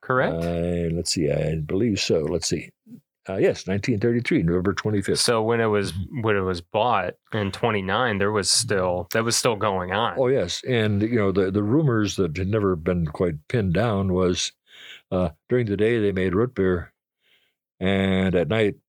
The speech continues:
Speaker 2: <laughs> they were brewing real beer, and the trucks would pull up and leave before dawn, heading for Chicago to, uh, go into the speakeasies.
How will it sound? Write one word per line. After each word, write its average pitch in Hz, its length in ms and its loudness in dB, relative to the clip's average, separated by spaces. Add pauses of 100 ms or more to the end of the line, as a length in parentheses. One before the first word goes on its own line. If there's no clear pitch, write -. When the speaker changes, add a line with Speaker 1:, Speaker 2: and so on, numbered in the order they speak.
(160)
Speaker 2:
<laughs> 98 200 -6
they 101 240 -2
were 92 120 2
brewing 95 460 0
real 147 220 2
beer, 101 400 0 (680)
and 92 160 2
the 87 120 2
trucks - 400 -2
would 92 120 -2
pull 95 240 2
up 95 200 0
and 78 260 -2 (160)
leave 101 240 2
before 95 340 0
dawn, 98 380 0
heading 95 340 0
for 92 140 -2
Chicago 95 560 0
to, 90 240 0 (680)
uh, 85 200 0 (160)
go 98 140 2
into 92 200 2
the 87 120 0
speakeasies. 87 840 0